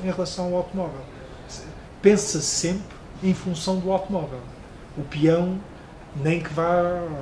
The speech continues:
aos quatro cantos do bilhar, ele tem que o fazer, não é? Mas é um erro, não é? Então, no centro da cidade, não é? Ou, por exemplo, numa zona tão importante como o Saldanha, ou, portanto, é, é tentar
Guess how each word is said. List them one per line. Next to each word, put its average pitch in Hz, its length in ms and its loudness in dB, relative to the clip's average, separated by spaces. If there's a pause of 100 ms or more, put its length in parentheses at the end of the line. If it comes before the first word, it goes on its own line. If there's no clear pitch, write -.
aos 123 140 -8
quatro - 320 -6
cantos 143 280 -4
do 147 80 -2
bilhar, 151 380 2
ele 170 120 2
tem 165 240 0
que 170 100 -6
o - 20 -4
fazer, 175 380 -2
não 127 100 -8
é? - 40 -10 (240)
Mas 127 100 -8
é 127 40 -4
um 139 180 -2
erro, 147 200 -2 (560)
não 185 80 0
é? 175 40 4
Então, 175 180 4
no 226 140 2
centro 202 420 -2
da 123 120 -8
cidade, - 340 -12 (800)
não 110 80 -6
é? - 20 -2
Ou, 156 80 -2
por 135 140 -10
exemplo, 127 240 -6
numa 135 160 -2
zona 143 320 -2
tão 160 160 -2
importante 165 440 -4
como 175 180 -4
o 165 40 -6
Saldanha, 185 580 0
ou, 120 160 -10 (380)
portanto, - 400 -12 (1120)
é, 135 80 -6
é 131 40 -6
tentar 156 600 2